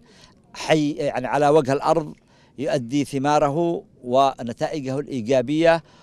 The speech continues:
والمدينة الطبية بم-، بمرحلتها الأولى التي هي، آه، خلفنا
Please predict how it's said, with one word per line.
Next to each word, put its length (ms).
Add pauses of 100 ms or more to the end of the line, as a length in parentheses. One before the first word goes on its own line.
(140)
والمدينة 920
الطبية 440
بم-، 160
بمرحلتها 760
الأولى 300
التي 440
هي، 140 (380)
آه، 280
خلفنا 680